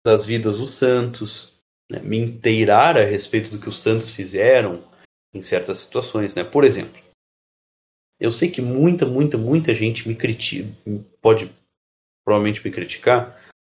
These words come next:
porque eu sou intransigente na defesa, né, da, da reputação do Santo Padre o Papa, tá? Ah, mas o Papa fez isso, porque ele falou aquilo, porque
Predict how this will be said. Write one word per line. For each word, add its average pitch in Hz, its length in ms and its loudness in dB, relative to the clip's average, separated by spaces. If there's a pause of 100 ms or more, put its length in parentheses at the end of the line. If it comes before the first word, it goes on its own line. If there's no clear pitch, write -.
porque 107 280 -2
eu 120 80 2
sou 123 320 2
intransigente 170 840 0
na 110 120 0
defesa, 123 600 -2 (600)
né, 107 280 -10 (540)
da, 90 960 2 (320)
da - 140 0
reputação 110 640 -4
do 123 120 -6
Santo 107 360 -6
Padre 98 240 2
o - 80 -14
Papa, - 320 -2 (440)
tá? 110 240 -16 (840)
Ah, 214 460 4
mas 185 480 -6
o - 60 -20
Papa 180 380 0
fez 156 380 -2
isso, 185 760 0
porque 156 300 -4
ele 160 140 4
falou 135 320 -2
aquilo, 202 880 2 (400)
porque 147 720 6